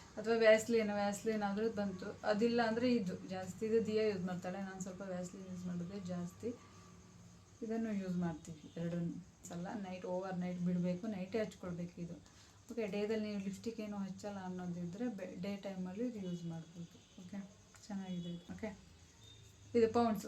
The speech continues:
ಪೌಂಡ್ಸ್ ಬಂದ್ಬಿಟ್ಟು ನಂದೇ ಅದೇನು ಸಪ್ರೇಟ್ ಪೌಂಡ್ಸ್ ಇಲ್ಲ. ಇದು ಬಂದ್ಬಿಟ್ಟು ದಿಯಂದು, ಇದು ರೀಸೆಂಟಾಗಿ ತೊಗೊಂಡಿರೋದು. ಮೊದಲು ದೊಡ್ಡದಿತ್ತು, ಅದು ಬ್ಯಾಗಲ್ಲೆಲ್ಲ ಕ್ಯಾರಿ ಮಾಡೋಕ್ಕಾಗಲ್ಲ ಅಂತ ಒಂದು ಚಿಕ್ಕದು ಬ್ಯಾಗಲ್ಲೇ ಇಟ್ಕೊಂಡಿರ್ತೀನಿ ನಾನು.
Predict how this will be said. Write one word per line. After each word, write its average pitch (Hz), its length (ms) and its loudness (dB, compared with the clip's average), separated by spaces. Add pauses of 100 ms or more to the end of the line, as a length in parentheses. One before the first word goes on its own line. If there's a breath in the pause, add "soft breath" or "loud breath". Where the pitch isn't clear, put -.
ಪೌಂಡ್ಸ್ 208 260 0
ಬಂದ್ಬಿಟ್ಟು 196 360 2
ನಂದೇ 185 440 2
ಅದೇನು 202 360 4
ಸಪ್ರೇಟ್ 190 480 -4
ಪೌಂಡ್ಸ್ 180 360 -2
ಇಲ್ಲ. 170 180 -4
ಇದು 180 280 0
ಬಂದ್ಬಿಟ್ಟು 175 520 0
ದಿಯಂದು, 175 500 0 (680 loud breath)
ಇದು 185 200 0
ರೀಸೆಂಟಾಗಿ 190 520 -2
ತೊಗೊಂಡಿರೋದು. 165 500 -4
ಮೊದಲು 180 340 0
ದೊಡ್ಡದಿತ್ತು, 180 520 0
ಅದು 180 120 -2
ಬ್ಯಾಗಲ್ಲೆಲ್ಲ 185 460 -2
ಕ್ಯಾರಿ 180 260 -6
ಮಾಡೋಕ್ಕಾಗಲ್ಲ 175 460 -6
ಅಂತ 175 140 -6
ಒಂದು 220 200 -4
ಚಿಕ್ಕದು - 320 -4
ಬ್ಯಾಗಲ್ಲೇ 202 400 0
ಇಟ್ಕೊಂಡಿರ್ತೀನಿ 180 720 -4
ನಾನು. 175 520 -4